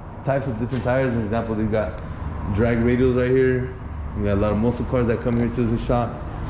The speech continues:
Um, we got S U Vs, we got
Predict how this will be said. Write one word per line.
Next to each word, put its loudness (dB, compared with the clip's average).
Um, 0
we 0
got 2
S 2
U 6
Vs, 6
we 0
got -2